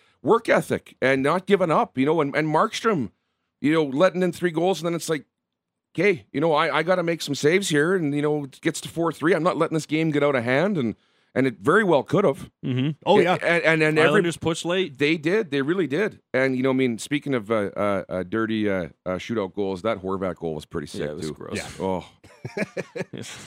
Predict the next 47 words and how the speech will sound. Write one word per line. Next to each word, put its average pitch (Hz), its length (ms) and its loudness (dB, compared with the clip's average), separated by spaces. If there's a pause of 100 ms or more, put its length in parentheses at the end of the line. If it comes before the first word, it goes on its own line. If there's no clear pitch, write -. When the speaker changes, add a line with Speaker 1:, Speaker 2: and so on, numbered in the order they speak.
(220)
Speaker 1:
Speaking 190 240 0
of 170 60 2
guys 147 200 2
coming 143 220 2
in 123 80 2
real 120 160 4
fast 117 420 0
and 113 80 0
then 104 100 -2
slowing 113 440 0
right 87 460 0
down. 156 360 0
Speaker 2:
Just 147 280 -4
laid 147 480 0
the 147 80 0
brakes 127 400 -2
on. 110 220 -2
Speaker 1:
Oh, 127 600 4
man. 110 420 2
I 117 100 2
used 151 160 0
Speaker 2:
And 127 100 -2
Speaker 1:
to 127 80 4
get 127 100 2
lit 131 120 4
Speaker 2:
Markstrom 113 140 2
Speaker 1:
up 127 40 -6
by 123 100 4
Speaker 2:
just 113 80 0
Speaker 1:
that. 110 180 0
Speaker 2:
froze. 95 640 -8
Speaker 1:
Oh, 135 120 4
I 135 80 2
know, 151 140 0
but - 240 -6
'cause 147 160 -4
he 139 80 -6
Speaker 2:
What 165 140 4
are - 20 2
you - 80 2
Speaker 1:
came 160 120 2
in 247 60 2
Speaker 2:
supposed 151 180 2
to 349 60 2
Speaker 1:
so 392 40 6
Speaker 2:
do? - 40 4
Speaker 1:
fast. 180 260 -6